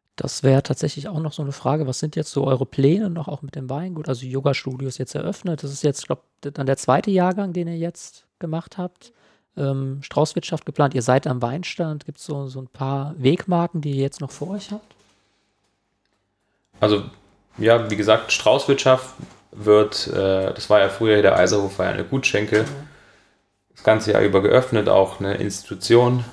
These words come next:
Speaker 2: Und, äh, wir wollen das auch im kleinen Rahmen weiterführen, aber dann beschränkt auf die Sommermonate, wenn man schön draußen unter dem Walnussbaum sitzen kann.
Speaker 1: Mhm.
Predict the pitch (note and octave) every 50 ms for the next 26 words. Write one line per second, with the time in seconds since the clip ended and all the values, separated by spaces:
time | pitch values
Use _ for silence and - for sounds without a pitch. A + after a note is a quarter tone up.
0 | - - - - - - - G2 F#2+ F#2 F#2 F#2 F#2 F#2 F#2 F#2 F2+ - - -
1 | - - - - - F#2+ F#2+ F#2 F#2 F#2 F2+ F#2 - - - _ - G2+ F#2+ F#2
2 | F#2+ F#2+ G2 G2 G2 G2 - - - - - - - G2 G2 G2 - - - -
3 | - G2+ G2 F#2 - - A2 G2+ F#2+ G2+ G2+ G2 G2 F#2+ F#2+ F#2+ G2 F#2+ F#2+ F#2+
4 | F#2+ F#2 - - G#2 G2+ - A#2+ B2 A#2+ - - A2+ A#2 A#2 A#2+ A#2+ A#2+ B2 -
5 | - G2 F#2+ F#2+ F#2+ F#2+ F#2+ F#2 F#2+ - - _ _ _ _ _ _ _ - -
6 | A2 - - B2+ B2+ A#2+ - A#2 A2 - - G2+ F#2+ A#2 C#3+ D3 C3+ B2+ B2 B2
7 | A#2+ A#2 A2 A2 - A#2 A#2 A2+ A#2 A2+ G#2+ A2+ G#2 G2+ G2+ G2 G2 - G2+ G#2
8 | G2+ G2 G2 G#2 G#2+ - - G2+ F#2+ F#2+ F#2 F#2+ F#2 F#2+ F#2 F#2 F#2 F#2+ G#2 A#2
9 | A#2 G#2 - - - G#2 G2+ G2+ G2+ G2 - - G2+ G2 - G2+ G2+ G#2 - C#3+
10 | C#3+